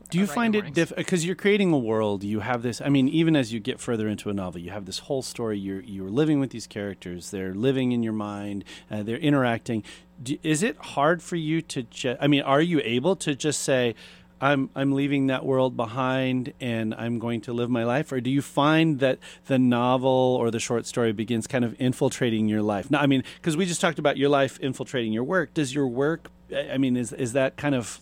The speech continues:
Speaker 1: uh, just overlapping a lot?
Speaker 2: I think there are certain days that are very emotionally draining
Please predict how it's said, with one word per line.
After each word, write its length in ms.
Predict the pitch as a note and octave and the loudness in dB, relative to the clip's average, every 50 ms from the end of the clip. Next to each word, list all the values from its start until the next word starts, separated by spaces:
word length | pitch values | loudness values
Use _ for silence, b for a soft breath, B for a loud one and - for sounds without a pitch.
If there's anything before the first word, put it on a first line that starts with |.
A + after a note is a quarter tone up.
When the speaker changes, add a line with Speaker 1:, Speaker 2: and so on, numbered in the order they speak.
| - - - - | -20 -20 -16 -10
Speaker 1:
uh, 100 | - A#2+ A#2 - - - B2 G2+ - | -8 -8 -8 -10 -14 -20 -18 -16 -12
just 220 | - B2 - - - - | -10 -10 -10 -12 -10 -2
overlapping 600 | - D#3 C#3+ C#3+ C3 B2 A#2+ B2 B2 - G#2 G2 G2 | 0 2 2 4 4 2 2 0 0 -2 -6 -6 -6
a 60 | E2 | -6
lot? 240 | D2+ B1+ - - - - - | -6 -10 -12 -14 -18 -12 -4
Speaker 2:
I 120 | - A3+ A3+ | -4 -4 -4
think 320 | - - D4+ F4+ - - | -4 -4 -6 -6 -6 -4
there 160 | A4+ G#4+ G4+ | -2 0 2
are 120 | D4+ B3+ B3 | 2 2 0
certain 420 | - - - B3 B3+ B3+ B3 A3 | 0 -2 0 0 0 0 -2 -2
days 380 | F3+ F#3+ F#3+ G3+ G#3+ A3+ A3 - | -2 0 0 0 -2 -2 -4 -6
that 120 | - F#3+ | -4 -4
are 60 | F3+ E3+ | -4 -6
very 460 | D#3 D3+ E3+ F3+ G3 G#3+ A3+ A#3+ A3+ | -6 -6 -6 -4 -2 -2 -2 0 -2
emotionally 600 | F#3+ F3 E3 E3 E3 - - - F#3 E3 E3 D#3+ | -2 -2 -4 -6 -6 -6 -8 -10 -8 -8 -10 -10
draining 680 | C#3 - D#3 D3 D3+ D3+ E3 E3+ F3 F#3 G3 G#3+ A3 G#3 | -10 -10 -10 -10 -8 -8 -8 -6 -6 -6 -6 -6 -8 -10